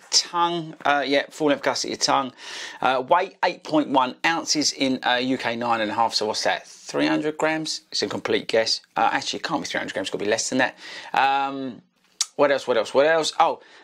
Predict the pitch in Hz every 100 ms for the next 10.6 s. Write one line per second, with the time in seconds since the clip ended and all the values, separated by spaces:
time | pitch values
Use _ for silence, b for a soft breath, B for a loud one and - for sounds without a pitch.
0 | B - 190 131 - 190 180 - 151 151
1 | 180 156 127 156 - 156 139 - 135 139
2 | 156 147 139 139 135 127 127 127 117 120
3 | - 113 117 120 123 120 110 - B B
4 | B B B 110 113 113 - 143 131 -
5 | - 127 120 - 135 165 165 160 - 170
6 | - 180 180 - - 165 143 98 - 104
7 | 92 87 107 - 123 104 - 95 - 95
8 | - - B B B B 127 113 113 139
9 | 131 143 139 127 123 107 123 113 113 127
10 | - 110 - 117 101